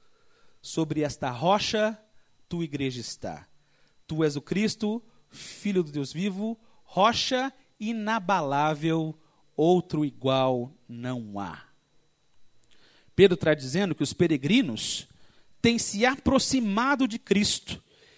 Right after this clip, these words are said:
e tem gente que rejeita Cristo. É interessante porque isso tem aparecido aqui, né? É. Quem tem prova da bondade do Senhor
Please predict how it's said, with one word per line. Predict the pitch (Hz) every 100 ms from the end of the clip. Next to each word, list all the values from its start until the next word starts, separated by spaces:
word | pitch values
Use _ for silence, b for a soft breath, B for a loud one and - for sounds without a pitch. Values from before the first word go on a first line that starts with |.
| b b b
e | 233
tem | - 269
gente | 185 220 247 - 269 - _
que | - 214
rejeita | 160 196 180 127 220 277 - 165
Cristo. | - 165 151 - - - _ _ b b b b
É | 226
interessante | 254 262 220 - 233 247 -
porque | - 180 -
isso | 214 233 254
tem | 247 240
aparecido | 240 247 247 - 254 233
aqui, | 180 - 175
né? | 135 147 - - -
É. | 120 104 90 - _ b b b 165 b b b b b b b b b b _ _ - _ _ _ _ _
Quem | 254 240
tem | 220
prova | 185 220 233 196
da | 185
bondade | 175 185 160 170 160
do | 160
Senhor | - 233 180 190 214 214